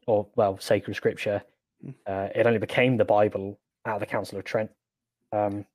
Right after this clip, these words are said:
Speaker 1: or, or even longer ones that would include things like the Book of Enoch and all these, like, weird apocryphal stuff.
Speaker 2: Yeah.
Speaker 1: So, and the, but yeah, the question is,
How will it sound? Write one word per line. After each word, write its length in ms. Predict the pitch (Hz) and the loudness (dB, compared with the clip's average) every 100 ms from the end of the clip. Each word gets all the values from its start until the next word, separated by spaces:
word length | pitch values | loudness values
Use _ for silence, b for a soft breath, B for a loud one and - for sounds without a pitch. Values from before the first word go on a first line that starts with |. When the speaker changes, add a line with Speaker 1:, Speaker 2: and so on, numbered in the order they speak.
| _ _ - | _ _ 2
Speaker 1:
or, 320 | 139 151 151 | 6 6 6
or 100 | 135 | 4
even 220 | 135 113 | 2 2
longer 320 | 113 131 127 | 4 4 4
ones 260 | 123 127 123 | 4 4 4
that 100 | 110 | 0
would 120 | 104 | 0
include 320 | 107 - 107 | -4 -2 -2
things 360 | - 113 104 - | -2 0 0 0
like 220 | 104 101 | -2 -2
the 80 | - | -6
Book 200 | 101 - | -8 -8
of 120 | 98 | -8
Enoch 460 | 113 113 113 113 113 | -4 0 2 0 -2
and 100 | 101 | -4
all 100 | 98 | -4
these, 220 | 98 95 | -6 -4
like, 160 | 101 - | -4 -6
weird 420 | 98 110 104 104 - | -6 -2 0 -2 -2
apocryphal 460 | - 110 120 113 | -2 -2 -4 -10
stuff. 320 | - 120 - _ B B B | -6 -4 -4 _ B B B
Speaker 2:
Yeah. 140 | 156 135 | -10 0
Speaker 1:
So, 240 | 127 110 - _ - | 0 0 -4 _ -2
and 240 | 120 113 | 0 0
the, 160 | 135 147 | 0 0
but 220 | - 113 | -2 2
yeah, 100 | 151 | 4
the 80 | 107 | 4
question 380 | - 127 - 110 | 0 0 0 0
is, 400 | 117 104 - | 0 0 -6